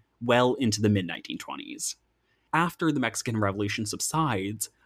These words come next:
Emilio sustains his masculinity and his true identity.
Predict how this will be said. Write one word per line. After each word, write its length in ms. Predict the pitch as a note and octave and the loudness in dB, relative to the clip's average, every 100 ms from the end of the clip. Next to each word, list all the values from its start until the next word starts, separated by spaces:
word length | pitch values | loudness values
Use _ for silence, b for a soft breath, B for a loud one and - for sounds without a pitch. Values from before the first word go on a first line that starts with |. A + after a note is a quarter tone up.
| b | b
Emilio 480 | C3 C3 D3+ F#3 G#3+ | 4 6 6 6 0
sustains 600 | - - - - A#2+ B2+ | -2 -4 -4 0 0 2
his 140 | C3 A2+ | 0 0
masculinity 840 | G2+ G#2+ D3+ B2+ G2 G2 G2 G#2 - | 0 0 0 2 2 2 0 -2 0
and 220 | G#2+ G#2 | 0 0
his 180 | G#2 - | -4 -6
true 260 | - G#2 | -4 -2
identity. 680 | F#2+ G2 A#2 G2+ - - - | -2 -2 0 0 -4 -12 -18